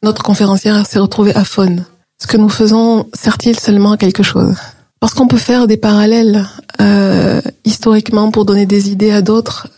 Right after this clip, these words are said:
euh, sur le fait de pouvoir, euh, travailler ensemble. C'est, c'est une exigence, n'est-ce pas ? Euh, en nous acceptant différents, sur des postures et des points de vue différents, mais avec une quête de vérité néanmoins. Euh,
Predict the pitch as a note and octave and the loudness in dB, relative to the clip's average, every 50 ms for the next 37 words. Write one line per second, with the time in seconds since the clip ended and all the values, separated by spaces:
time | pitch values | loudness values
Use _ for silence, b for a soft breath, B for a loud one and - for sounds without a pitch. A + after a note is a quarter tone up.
0 | _ _ - G3 G3 G3 F#3+ G3 G3 - - - - - G#3+ G#3 G3+ G3+ - - | _ _ -2 0 0 0 0 -2 -4 -4 -8 -8 -2 0 2 2 2 0 0 0
1 | G3+ F#3 F3+ G3 G3 - G3+ F#3+ G3 G3+ G3 G3 G3 G3+ G3 F#3+ F#3+ F#3+ F#3 F3+ | 0 0 0 -2 -4 -4 -4 -4 -2 0 -2 0 -2 -2 -2 0 0 0 0 -2
2 | F#3+ - - - - G3 F#3+ G3+ G3+ G3+ F#3+ F#3 - - G#3+ G#3+ G#3 - - G3 | -4 -4 -4 -2 0 0 2 2 2 2 0 -2 -2 -4 -4 -4 -4 -2 -2 -4
3 | F#3+ - - - - - G3 - G#3 G3+ G3+ F#3+ F#3+ G3 G3+ G3+ G#3 A3 A3+ A3 | -4 -4 -12 -14 -8 -8 -4 -2 0 0 0 0 0 -2 -2 -2 0 -2 -2 -2
4 | - - G3+ - - - G3 G#3 - B B B B B B B B B B _ | -2 -4 -4 -4 -2 -4 -4 -4 -4 B B B B B B B B B B _
5 | - G#3+ G3 F#3+ F#3+ - - - _ _ - G#3 G#3 G#3+ G#3 G#3 G3 G3 G#3 G#3 | -4 -2 0 0 0 -2 -4 -10 _ _ 0 2 2 4 2 2 2 0 -2 -2
6 | - - G#3+ G#3+ - - G#3 G3+ G3 F#3+ F#3 F#3 F3+ F3+ F3+ F3+ F#3+ - - - | 0 -2 -4 -2 0 -2 0 0 0 0 0 -2 -2 -4 -6 -8 -8 -10 -10 -12
7 | - - - _ _ _ _ _ _ G3+ F#3+ - - F#3+ F#3 F#3+ F#3 G3+ B3+ C4+ | -14 -16 -20 _ _ _ _ _ _ -2 -2 0 0 0 0 0 -2 -2 -6 -10
8 | - _ _ _ _ _ _ _ - - - G3+ G3+ G3+ G3+ A3+ A3 - - - | -14 _ _ _ _ _ _ _ -4 -2 0 2 0 0 0 0 -2 -2 -4 -4
9 | - A3+ A#3 G#3+ G3+ G3 F#3+ F3 F#3+ F#3 - G#3 G3+ G3+ G3 G3 F#3 F#3+ G3 - | 0 0 2 2 2 2 2 0 0 0 0 0 2 2 2 0 -2 -2 -2 -2
10 | G#3 G3+ G#3 G#3+ A#3 B3+ - - - - - - _ _ _ G#3 G#3+ A3+ A3+ A#3+ | -2 0 0 0 -2 -2 -4 -6 -10 -16 -20 -20 _ _ _ 0 0 2 2 0
11 | A#3+ A#3+ - B3 A3 C4+ C4 A#3 A3 G#3 G3+ G3+ G#3 G#3+ G#3+ G#3+ G#3 - - G#3 | -2 -2 -2 -2 -2 0 -2 0 0 0 2 2 2 0 0 -2 -4 -2 0 0
12 | G#3 G3+ F#3+ B2+ - G3 G3+ G3 G3+ G3+ G3+ F#3+ G#3 B3 B3+ A#3+ G#3+ G3+ F3+ - | 2 2 2 0 0 0 0 0 0 0 0 0 0 0 0 0 0 -2 0 -2
13 | - - | -2 -4